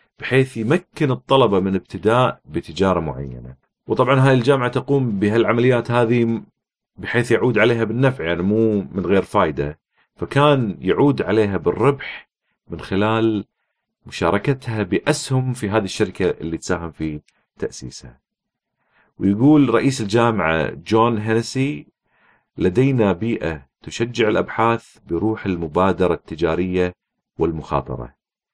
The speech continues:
لديك بيئة تجعل الناس تفكر في طرق لعلاج مشاكل متطورة." بدت الفكرة لما أسس راجيف موتواني مجموعة من الطلبة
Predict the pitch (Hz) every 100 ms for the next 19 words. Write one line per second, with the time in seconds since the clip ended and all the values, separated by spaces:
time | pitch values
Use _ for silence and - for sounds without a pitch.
0 | _ - 69 95 - 87 101 95 107 113
1 | _ _ _ _ _ 90 90 82 80 76
2 | 78 90 110 117 - - - _ _ -
3 | - 101 - 107 92 87 - 139 143 -
4 | 101 87 92 110 120 98 90 82 107 104
5 | - 92 87 87 - 71 62 60 60 _
6 | _ _ _ _ _ _ - 123 147 170
7 | 147 131 170 147 127 131 120 - 135 -
8 | 107 98 92 98 117 107 92 - 104 101
9 | 90 82 82 85 92 110 101 85 82 82
10 | 90 80 67 71 98